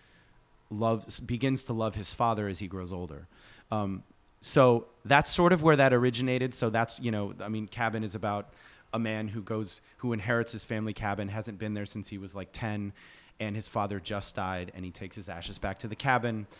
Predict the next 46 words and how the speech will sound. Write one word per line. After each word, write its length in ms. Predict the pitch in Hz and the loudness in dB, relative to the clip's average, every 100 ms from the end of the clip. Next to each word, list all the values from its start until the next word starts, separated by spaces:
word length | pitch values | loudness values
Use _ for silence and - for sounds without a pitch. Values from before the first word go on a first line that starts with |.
| - | -10
and 140 | 110 | -8
has 220 | 101 110 - | -6 -6 -6
this 120 | 107 | -6
sort 200 | - 107 | -4 -4
of, 180 | 98 - _ - _ _ _ - | -6 -12 _ -20 _ _ _ -10
you 100 | 110 | -6
know, 180 | 95 92 _ _ _ - | -6 -10 _ _ _ -14
fantastical 800 | - 110 - 110 101 113 - 101 | -6 -6 -2 -4 -4 -6 -6 -4
weekend 460 | 110 110 107 101 98 | -4 -4 -6 -6 -6
where 300 | 104 98 101 | -4 -4 -6
he 140 | 90 | -8
meets 240 | 107 101 - | -8 -8 -10
this 140 | - | -10
unexpected 520 | 98 92 101 95 101 | -10 -8 -10 -10 -10
visitor, 440 | 101 104 110 107 95 - _ | -8 -6 -4 -6 -8 -14 _
but 120 | 113 | -6
at 100 | 104 | -6
the 140 | 110 110 | -4 -4
end 80 | 107 | -2
of 60 | |
the 60 | 101 | -4
weekend, 520 | 107 98 110 98 92 | -4 -4 -6 -6 -8
he's 200 | 104 95 | -8 -8
able 240 | 101 98 | -8 -8
to 120 | - 104 | -12 -12
sort 220 | 104 92 | -10 -10
of 100 | 87 | -8
move 280 | 101 101 104 | -6 -4 -4
on 320 | 98 98 98 | -4 -4 -6
and, 260 | 90 90 - - - | -8 -10 -12 -20 -8
and 220 | 104 98 92 _ _ - | -6 -6 -10 _ _ -10
at 120 | 101 | -8
least 320 | 107 101 - - _ _ - | -8 -8 -10 -16 _ _ -8
move 400 | 123 135 - - | -2 -2 -4 -10
f-, 120 | - | -8
take 200 | - 127 | -6 -4
another 240 | 117 113 | -2 -2
step 260 | 104 107 101 | -4 -6 -8
forward 420 | - 113 104 95 | -4 -2 -2 -4
with 160 | 95 - | -6 -10
the 80 | 92 | -8
death 240 | 92 95 | -8 -8
of 80 | 92 | -10
his 120 | 90 | -10
father, 420 | - 90 87 87 | -6 -4 -4 -6
not 300 | 92 98 92 | -6 -6 -8